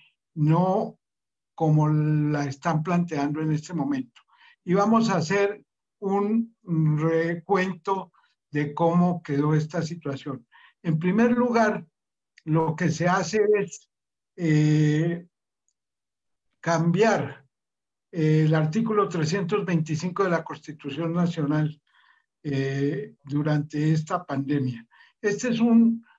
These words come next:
proyecto que se presentó en octubre del año pasado, se hicieron dos sesiones,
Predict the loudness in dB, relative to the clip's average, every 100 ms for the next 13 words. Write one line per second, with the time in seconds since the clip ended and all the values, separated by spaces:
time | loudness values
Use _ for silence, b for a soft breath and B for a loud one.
0 | b _ 2 2 4 2 0 -2 -2 -2
1 | -6 -4 -4 -4 -4 -6 -2 -2 -2 -4
2 | -4 -2 0 0 0 -2 -4 -4 -4 0
3 | 0 0 -6 b b -12 -4 -2 0 0
4 | 2 2 2 0 0 -2 -6 -6 -4 -4
5 | -4 -4 -2 -2 -4 -10